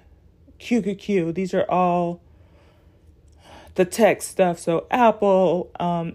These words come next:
Alphabet, Broadcom, Amazon, Meta, Pepsi, Microsoft. Is that correct? I thought they were all, um, tech,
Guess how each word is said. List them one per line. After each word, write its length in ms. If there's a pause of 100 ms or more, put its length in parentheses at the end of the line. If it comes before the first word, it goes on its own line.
(100)
Alphabet, 920
Broadcom, 840 (140)
Amazon, 840
Meta, 500
Pepsi, 560
Microsoft. 800 (580)
Is 120
that 220
correct? 460 (540)
I 60
thought 220
they 100
were 280
all, 300
um, 680 (2500)
tech, 260